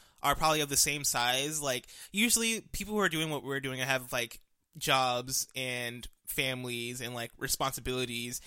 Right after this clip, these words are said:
and we also have, like, jobs and families and responsibilities and, like, bills to pay and all that stuff, right? But we, I think me and Alex,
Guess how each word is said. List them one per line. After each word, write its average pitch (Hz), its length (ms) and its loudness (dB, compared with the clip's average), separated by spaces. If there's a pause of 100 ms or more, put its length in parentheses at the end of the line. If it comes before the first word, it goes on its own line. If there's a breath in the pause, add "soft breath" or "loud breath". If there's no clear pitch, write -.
(120)
and 143 200 -2
we 170 120 0
also 156 280 4
have, 156 240 2
like, 139 400 -4
jobs 127 500 0
and 123 200 -6
families 127 480 -4
and 120 140 -6
responsibilities 123 880 -6
and, 123 100 -8
like, 117 180 -4
bills 123 200 -4
to 120 80 -14
pay 127 100 -10
and 120 80 -8
all 113 140 0
that 117 140 -4
stuff, 110 300 -6 (440 soft breath)
right? 135 200 2
But 151 120 2
we, 185 260 0 (520 soft breath)
I 180 100 8
think 170 360 2
me 190 280 4
and 196 100 -2
Alex, 156 580 4